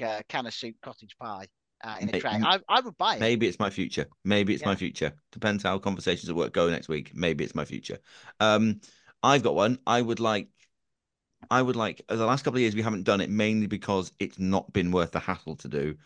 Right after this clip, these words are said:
Speaker 2: But I really loved it when we did the end of season awards on the pitch after the last game of the season. Loved that. Not some, it was never a thing for season ticket holders. It was never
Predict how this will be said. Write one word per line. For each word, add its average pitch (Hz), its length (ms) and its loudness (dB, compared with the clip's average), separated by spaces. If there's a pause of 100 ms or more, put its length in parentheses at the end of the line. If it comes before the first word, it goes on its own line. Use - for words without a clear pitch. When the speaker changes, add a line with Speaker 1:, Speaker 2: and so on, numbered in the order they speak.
(540)
Speaker 2:
But - 280 2
I 107 160 4
really 104 440 2
loved 95 320 2
it - 200 -6
when 85 280 0
we 85 120 0
did 87 240 -4
the 82 160 -2
end 90 200 0
of 85 100 -4
season 85 320 -4
awards 80 560 0
on 87 140 0
the 82 80 -2
pitch - 340 -6
after 78 240 -8
the 78 60 -4
last 76 200 -6
game 73 280 -6 (260)
of 67 60 -10
the 69 80 -10
season. 64 320 -10 (880)
Loved 90 380 0
that. 78 200 -4 (360)
Not 110 320 0
some, 98 480 0 (460)
it - 140 -6
was 101 140 -2
never 107 360 2
a 101 60 2
thing 98 260 0
for 95 120 -6
season 95 280 -4
ticket 90 200 -2
holders. 95 580 2
It - 100 -8
was 73 160 -8
never 90 280 2